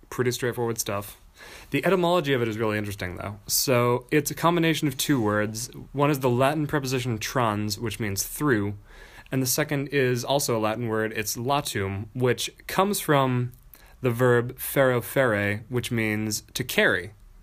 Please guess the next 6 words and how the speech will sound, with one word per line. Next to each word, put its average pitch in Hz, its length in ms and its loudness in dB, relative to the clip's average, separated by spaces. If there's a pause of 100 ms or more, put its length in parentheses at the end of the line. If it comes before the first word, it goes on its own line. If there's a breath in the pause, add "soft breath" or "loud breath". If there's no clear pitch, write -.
(580 soft breath)
So - 180 2
basically, 120 760 2 (120)
translate 170 540 2
means 123 500 0
carry 131 340 0
through. 117 400 -8